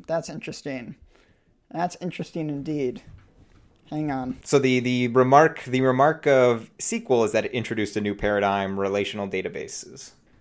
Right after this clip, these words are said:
Speaker 1: And you said it caps out at, at, um, eighty?
Speaker 2: I'll actually, at this point, there's only, you only have one language above nineteen seventy-four. I'll just tell you the year. It's nineteen seventy-six is when this, um,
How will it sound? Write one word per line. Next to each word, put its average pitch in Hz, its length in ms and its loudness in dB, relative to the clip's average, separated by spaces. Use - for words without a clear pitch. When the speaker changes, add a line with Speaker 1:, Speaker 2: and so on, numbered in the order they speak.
Speaker 1:
And 165 80 -2
you 156 60 -2
said 214 240 8
it 185 120 4
caps 208 400 2
out 190 400 4
at, 160 440 4
at, 143 400 -4
um, 135 600 -8
eighty? 202 420 -2
Speaker 2:
I'll 170 220 10
actually, 151 460 4
at 127 100 2
this 202 140 6
point, 135 240 0
there's 117 240 0
only, 139 340 0
you 120 180 -2
only 156 180 2
have 139 140 4
one 123 280 4
language 117 340 2
above 107 240 -2
nineteen 107 260 -4
seventy-four. 101 460 -4
I'll 151 80 6
just 165 180 -2
tell 131 120 2
you 113 60 -2
the 101 100 -8
year. 95 180 -4
It's - 160 -12
nineteen 135 320 -6
seventy-six - 760 -8
is 95 140 -12
when 101 160 -2
this, - 420 -6
um, 92 400 -6